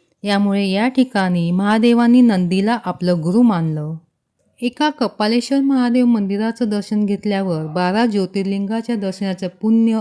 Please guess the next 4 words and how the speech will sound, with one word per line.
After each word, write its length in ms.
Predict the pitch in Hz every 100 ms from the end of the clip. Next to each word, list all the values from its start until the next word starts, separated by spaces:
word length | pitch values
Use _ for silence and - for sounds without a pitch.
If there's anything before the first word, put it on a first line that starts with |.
| 190
असल्याचा 640 | 180 180 170 165 160 160 - _ - - -
पौराणिक 540 | 196 180 190 214 240 254
संदर्भ 560 | - 175 175 226 220 233 175
आहे. 400 | 175 170 156